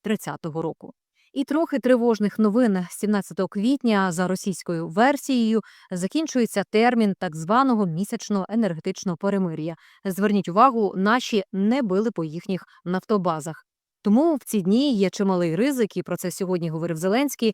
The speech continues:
що росіяни можуть вгатити по наших енергооб'єктах. Хоча у російських телеграм-каналах пишуть,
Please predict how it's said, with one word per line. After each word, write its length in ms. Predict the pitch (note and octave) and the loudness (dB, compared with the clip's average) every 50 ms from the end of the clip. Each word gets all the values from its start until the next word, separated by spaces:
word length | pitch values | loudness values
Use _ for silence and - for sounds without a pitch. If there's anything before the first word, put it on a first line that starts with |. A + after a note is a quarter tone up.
| - - _ | -2 -6 _
що 320 | - - - - A3+ G#3 - | -14 -4 2 2 2 2 2
росіяни 800 | - G3 G#3 G#3 - - G#3+ F#3 E3 G#3+ A#3 C4 C#4 C4+ B3+ A3 - - | 2 0 0 0 0 -2 -2 2 4 6 6 6 6 4 2 -2 -2 -2
можуть 480 | G3 G3 G3+ G#3+ G#3+ A#3 B3+ B3+ F#3+ | 0 2 2 2 2 2 0 -2 -2
вгатити 380 | D#3 D#3 E3+ F3+ - F#3+ - F#3+ | -4 -6 -6 -6 -6 -6 -6 -8
по 120 | - E3 | -6 -6
наших 340 | D#3 E3 F3 F3+ - F3+ - | -6 -4 -6 -6 -8 -8 -6
енергооб'єктах. 800 | F3+ E3+ E3+ E3 D#3 E3+ F#3+ F3 F3 F3+ G3 D#3+ - - E3+ D#3 - - - - - - | -4 -4 -4 -2 -2 -2 -2 -2 0 -2 -2 -2 -2 -6 -8 -8 -10 -14 -20 -20 -12 -8
Хоча 240 | - G#3+ - A3+ A3 | -6 -2 0 0 0
у 140 | - G3 G3+ | 2 0 0
російських 480 | G3+ F#3 - - G3+ - - - D3+ | -2 -2 -2 -4 -6 -6 -8 -10 -8
телеграм-каналах 800 | - F3+ F3 E3+ E3 E3+ D#3 - F3+ F3 G#3 B3 C#4 B3 G3+ - | -6 -4 -4 -4 -4 -6 -6 -6 -4 -2 0 2 2 0 0 -2
пишуть, 360 | - G#3 G#3 - - F3+ - | -4 -8 -8 -6 -8 -10 -12